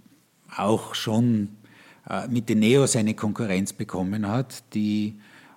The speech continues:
äh, das hat sie bereits im Jahr zweitausenddreizehn ungefähr zwei Prozentpunkte gekostet. Ähm, und in der Vielfalt ist es natürlich unangenehm und, äh, und eine schwierig-, und eine schwierige Situation,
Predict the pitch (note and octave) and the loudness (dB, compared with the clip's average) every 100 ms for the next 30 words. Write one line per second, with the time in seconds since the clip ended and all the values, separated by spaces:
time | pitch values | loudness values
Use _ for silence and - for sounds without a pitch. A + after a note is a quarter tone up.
0 | - F#2+ F#2 F#2 F#2 G2 - - _ G#2 | -12 -10 -8 -8 -8 -10 -12 -20 _ -8
1 | G2 - - G2 - - - A2+ A2+ G#2 | -8 -8 -6 -6 -6 -10 -8 -6 -6 -2
2 | F#2 G2 - - G#2 G2+ G2+ F#2 F#2+ F#2+ | -2 -2 -6 -6 -6 -4 -4 -4 -2 -4
3 | F#2+ - F#2 F#2+ F#2+ G2 F2+ F2 - A2+ | -6 -6 -4 -4 -6 -6 -2 -4 -2 -2
4 | G#2+ G#2 - G2+ - F2+ - A2 - G2 | -2 -2 -4 -6 -2 -4 -4 -8 -4 -4
5 | A2+ A2 G#2 - G#2+ G2+ - F#2+ G2+ - | -4 -4 -4 -4 -8 -10 -8 -8 -8 -4
6 | C3+ D3 - - - - - - - G#2 | -4 -4 -10 -20 -20 -20 -20 -18 -6 0
7 | G2 G#2 G#2+ G#2+ A2+ - A#2+ A#2+ A#2 A2+ | 2 2 0 0 -2 0 4 6 6 2
8 | - - - - _ - C3 B2+ A#2+ C3 | -4 -20 -20 -20 _ -2 2 2 2 0
9 | B2+ D3 C3+ A#2 - A#2 - A#2+ B2 G#2+ | 0 0 0 0 -2 -2 -2 0 0 0
10 | A2+ B2 A2 G#2+ G#2 G2 F2 F2+ F#2+ F#2+ | 2 2 0 -2 -2 0 0 0 0 -2
11 | G2+ F2+ F2+ E2 F2+ F#2+ F2+ G2+ G2 G2+ | -2 -4 -4 -6 -8 -8 -8 -8 -6 -6
12 | A#2+ A2 G#2 F2+ F#2 - G2+ G2+ F#2 F2 | -6 -6 -4 -2 -4 -6 -8 -10 -10 -12
13 | G2 - - - F#2+ | -14 -12 -14 -12 -12